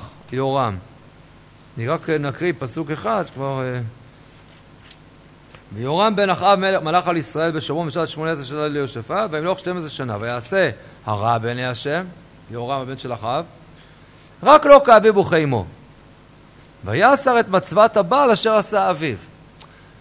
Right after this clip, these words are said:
יהורם מלך ישראל, הבן של אחאב, שמולך בישראל, הוא מסיר כרגע את מצבת הבעל בישראל. לא שהוא צדיק, אבל זה יפה. במקביל גיסו עכשיו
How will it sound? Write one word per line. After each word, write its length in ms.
יהורם 380
מלך 260
ישראל, 460
הבן 360
של 160
אחאב, 380
שמולך 380
בישראל, 680
הוא 300
מסיר 600
כרגע 360
את 160
מצבת 640
הבעל 420
בישראל. 460
לא 120
שהוא 160
צדיק, 380
אבל 180
זה 120
יפה. 300
במקביל 400
גיסו 380
עכשיו 480